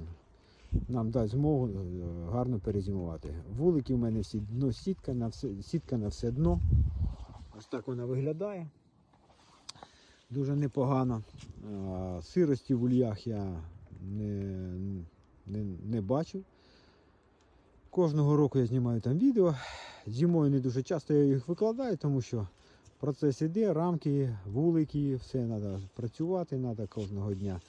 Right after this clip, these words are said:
знімати це все. М, не бачу потреби. А ось, е, маточки, тут да, як будуть працювати з весни, тут, тут і вже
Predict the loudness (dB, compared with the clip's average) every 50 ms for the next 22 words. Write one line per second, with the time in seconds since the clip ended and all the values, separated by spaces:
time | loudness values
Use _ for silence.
0 | -20 -20 -20 _ -10 -6 -2 -2 0 0 0 -2 -2 -4 -8 -10 -8 -8 -8 -8
1 | -6 -6 -6 -6 -6 -8 -10 -14 -18 -20 -18 -14 -12 -10 -8 -8 -8 -8 -8 -6
2 | -6 -4 -4 -2 -2 -2 -2 -2 -4 -4 -4 -4 -4 -2 0 0 0 0 0 -4
3 | -6 -8 _ _ -20 -20 -20 _ _ _ _ _ -6 -4 -2 -2 0 0 0 -2
4 | -2 -4 -6 -10 -12 -8 -6 -4 -2 -2 -2 0 -2 0 0 0 -2 -2 -2 -4
5 | -8 -6 -4 -4 -2 0 0 0 -2 -2 -4 -6 -8 -8 -10 -12 -14 -16 -20 -20
6 | _ _ _ -8 -8 -8 -6 -6 -6 -6 -6 -8 -10 -14 _ _ -12 -8 -6 -6
7 | -6 -4 -6 -6 -6 -6 -6 -8 -6 -4 -2 0 0 -2 -2 -4 -6 -6 -4 -6
8 | -6 -6 -4 -4 -4 -4 -6 -8 -12 -12 -14 _ -20 -20 -18 _ -14 -12 -8 -8
9 | -8 -6 -6 -6 -6 -4 -6 -8